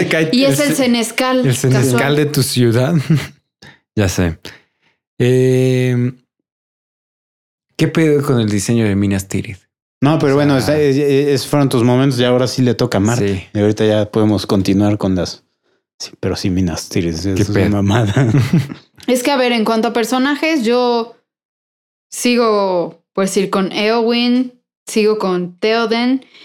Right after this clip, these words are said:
Speaker 3: pero quiero hacer la mención honorífica que, o sea, no despierta hasta el final de la película, ¿verdad?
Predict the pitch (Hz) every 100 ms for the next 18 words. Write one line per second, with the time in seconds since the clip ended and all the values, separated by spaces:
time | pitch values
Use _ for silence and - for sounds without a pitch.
0 | - _ 240 240 247 302 302 294 294 285
1 | 269 226 202 226 226 226 208 196 202 208
2 | 214 202 202 247 302 _ _ _ - 196
3 | 190 180 180 175 _ _ _ _ _ _
4 | - 180 196 180 175 170 175 208 214 208
5 | 220 208 180 170 175 190 196 190 190 175
6 | 196 196 196 180 180 196